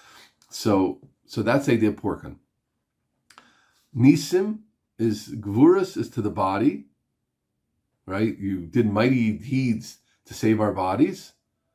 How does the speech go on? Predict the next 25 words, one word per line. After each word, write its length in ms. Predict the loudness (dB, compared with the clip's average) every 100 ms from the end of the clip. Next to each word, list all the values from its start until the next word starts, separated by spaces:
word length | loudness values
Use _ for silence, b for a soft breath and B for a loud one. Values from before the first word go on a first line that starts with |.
| _ _
You 80 | -8
did 100 | -4
mighty 280 | -2 0 0
deeds 260 | 0 -2 -2
to 40 |
save 200 | -6 -6
our 120 | -6
bodies. 520 | -6 -6 -2 -2 -4 _ b b b b
Now, 100 | -6
this 240 | -2 -2 0
is 100 | 0
interesting 440 | 0 -2 -10 -10
to 100 | -8
me, 240 | -10 -10 -12
and 80 |
I 60 | -10
think 160 | -4 -4
this 140 | 0
needs 160 | 0 0
a 40 |
little 260 | -2 -4 -8 -8
bonus, 540 | -6 -6 -8 -12 -20 -12
little 220 | -10 -10
thought 240 | -6 -4
also. 480 | -2 -4 -4 -10